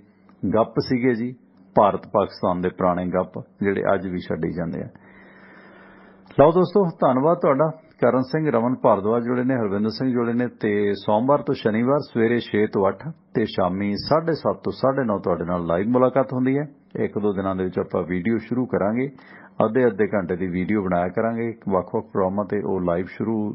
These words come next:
ਤਾਂ ਨਹੀਂ ਕਰਾਂਗੇ ਤੇ ਤੁਹਾਨੂੰ ਆਪਣੇ ਪ੍ਰੋਗਰਾਮਾਂ ਦੀ ਹੋਰ ਰੰਗਤ ਵੇਖਣ ਨੂੰ ਮਿਲੇਗੀ। ਤੁਹਾਡਾ ਸਾਥ ਉਮੀਦ ਕਰਦੇ ਹਾਂ ਇੱਦਾਂ ਹੀ ਬਣਿਆ ਰਹੇ। ਤੇ ਧੰਨਵਾਦੀ ਹਾਂ ਸਾਡੇ ਸਪਾਂਸਰ ਸਾਹਿਬ ਦੇ, ਜਿਨ੍ਹਾਂ ਨੇ ਇਸ ਲੰਘੇ ਅਗਸਤ ਮਹੀਨੇ ਦੇ ਦੌਰਾਨ ਸਾਨੂੰ, ਅਹ, support ਕੀਤਾ।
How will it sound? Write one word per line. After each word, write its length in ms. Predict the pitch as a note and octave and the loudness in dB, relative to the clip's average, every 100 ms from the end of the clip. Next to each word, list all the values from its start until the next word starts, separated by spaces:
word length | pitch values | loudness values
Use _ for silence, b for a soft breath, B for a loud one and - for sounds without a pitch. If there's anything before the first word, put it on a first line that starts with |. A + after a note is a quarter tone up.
| - | -4
ਤਾਂ 120 | G2+ F#2 | -2 0
ਨਹੀਂ 200 | G2+ A#2+ | -2 -2
ਕਰਾਂਗੇ 380 | G#2 G2+ G#2+ C#3+ B B B - | -2 -2 -4 -8 B B B -6
ਤੇ 320 | F#2 F2 F2 | -2 -2 -4
ਤੁਹਾਨੂੰ 580 | - F#2 F2+ F#2 F2+ E2 | -4 -4 -4 -4 -4 -4
ਆਪਣੇ 280 | - - F#2+ | -6 -6 -8
ਪ੍ਰੋਗਰਾਮਾਂ 380 | - F#2 F2+ F#2+ | -4 -2 -2 -4
ਦੀ 100 | F#2 G#2 | -4 -2
ਹੋਰ 200 | A2+ G#2+ | -2 0
ਰੰਗਤ 320 | G2 F#2 F#2 | -2 -2 -2
ਵੇਖਣ 320 | F2+ E2+ G2+ | -4 -4 -4
ਨੂੰ 100 | F#2+ | -2
ਮਿਲੇਗੀ। 300 | F#2 F#2+ G2 | 0 0 -2
ਤੁਹਾਡਾ 320 | G#2+ F#2 E2+ | -2 -2 -2
ਸਾਥ 360 | F2 - G2 G#2+ - B B B - | -4 2 2 2 -2 B B B -4
ਉਮੀਦ 300 | F2+ G#2 G#2 | -2 -2 -2
ਕਰਦੇ 320 | A2 F#2 F#2 | -2 -2 -4
ਹਾਂ 60 | F#2+ | -6
ਇੱਦਾਂ 160 | E2 | -4
ਹੀ 60 | F#2+ | -4
ਬਣਿਆ 260 | E2 F2 G2+ | -2 -2 0
ਰਹੇ। 240 | G#2+ G2+ G2+ B B B - | 0 -2 -8 B B B -4
ਤੇ 180 | A2 F#2+ | -2 0
ਧੰਨਵਾਦੀ 640 | G#2+ F#2+ F#2 A2+ A2 A2+ | 0 -2 0 0 0 -4
ਹਾਂ 60 | |
ਸਾਡੇ 300 | A2 G#2+ F#2+ | -4 -4 -4
ਸਪਾਂਸਰ 440 | F#2+ - G2 G2 - | -6 -6 -8 -4 -4
ਸਾਹਿਬ 320 | - B2 A2+ | 0 0 0
ਦੇ, 160 | A#2+ A#2+ B B B B | -4 -8 B B B B
ਜਿਨ੍ਹਾਂ 280 | G2+ A2+ A#2+ | -2 0 0
ਨੇ 100 | A2+ | 0
ਇਸ 180 | G#2+ G#2+ | -2 -2
ਲੰਘੇ 400 | G#2 G2+ B2 B2 | -2 -2 0 0
ਅਗਸਤ 320 | G2 G2 - | 0 0 0
ਮਹੀਨੇ 300 | A2+ G2+ F2+ | -2 0 0
ਦੇ 140 | F2 F2+ | -2 -2
ਦੌਰਾਨ 280 | E2 F2 F2+ | 0 -2 -2
ਸਾਨੂੰ, 500 | F#2 F#2 F2 F#2+ A2 B B B B B B | -4 -4 -2 -6 -8 B B B B B B
ਅਹ, 340 | - G#2 G2+ G#2 | -2 2 2 0
support 580 | - G#2+ G2+ A#2+ B2 - | -6 -8 0 2 0 -4
ਕੀਤਾ। 380 | G2+ - E2+ | -10 -2 -2